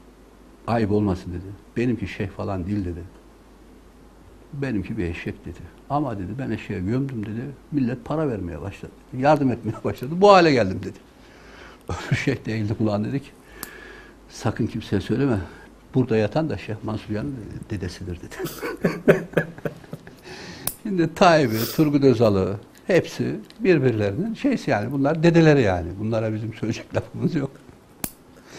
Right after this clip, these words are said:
Biz de bunları zamanında çok söyledik. Çok anlattık yani. Bir gün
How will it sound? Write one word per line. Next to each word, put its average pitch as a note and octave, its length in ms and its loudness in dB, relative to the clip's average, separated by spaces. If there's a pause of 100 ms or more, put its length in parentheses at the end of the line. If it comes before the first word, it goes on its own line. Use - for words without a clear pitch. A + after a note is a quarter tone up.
(460)
Biz F3 160 6
de E3+ 100 10
bunları C#3+ 280 8
zamanında B2+ 400 4
çok F3+ 240 4
söyledik. E2 460 -2 (100)
Çok D3 200 2
anlattık F2+ 440 -2
yani. F2 240 -8 (1900)
Bir D3+ 160 -4
gün C3+ 260 0